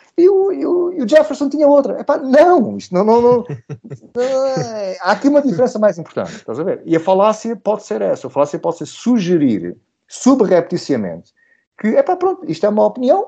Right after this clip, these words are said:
eh, a pessoa tem a liberdade de a ter, eu não a partilho. Eh, as coisas são um bocadinho mais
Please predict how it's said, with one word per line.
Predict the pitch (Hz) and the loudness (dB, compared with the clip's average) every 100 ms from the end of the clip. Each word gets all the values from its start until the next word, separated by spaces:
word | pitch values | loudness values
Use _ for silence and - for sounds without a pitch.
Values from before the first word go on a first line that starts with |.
| _ | _
eh, | - - - - - | -18 -14 -10 -8 -10
a | - | -10
pessoa | - | -6
tem | 104 | 0
a | 117 | 0
liberdade | 117 123 135 | 2 4 4
de | |
a | 180 | 2
ter, | 185 370 - | 2 0 -2
eu | 107 101 | -4 0
não | 107 | 0
a | |
partilho. | 123 170 208 285 277 - _ _ _ _ _ _ - - _ _ | 2 0 2 0 0 -8 _ _ _ _ _ _ -20 -20 _ _
Eh, | - - - - - - - - - | -8 -4 -4 -4 -6 -8 -10 -12 -8
as | 160 | -4
coisas | - 202 196 | 0 0 0
são | - | -2
um | 202 | 0
bocadinho | 185 180 175 | 0 -2 0
mais | 156 160 160 156 - - | 2 2 2 -2 -10 -20